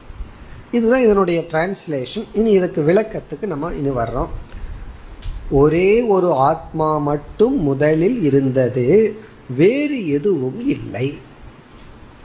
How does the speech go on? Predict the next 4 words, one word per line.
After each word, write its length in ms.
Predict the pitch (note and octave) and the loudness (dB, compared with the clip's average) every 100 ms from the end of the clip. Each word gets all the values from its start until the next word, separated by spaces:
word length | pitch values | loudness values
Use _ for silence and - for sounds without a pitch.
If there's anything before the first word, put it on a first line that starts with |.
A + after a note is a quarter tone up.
| - - - - - - - - - | -20 -20 -20 -20 -20 -20 -20 -8 2
இதனுடைய 600 | A3 G3 F#3 F3 E3+ D#3 | 4 4 0 0 2 0
பொருள் 280 | D#3 D#3 D#3+ | 2 4 4
என்ன? 240 | D3 C3+ C3+ D3+ - - - - - - - - - | 4 2 0 -2 -8 -18 -20 -20 -20 -20 -20 -14 -2
இந்த 180 | G3 | 2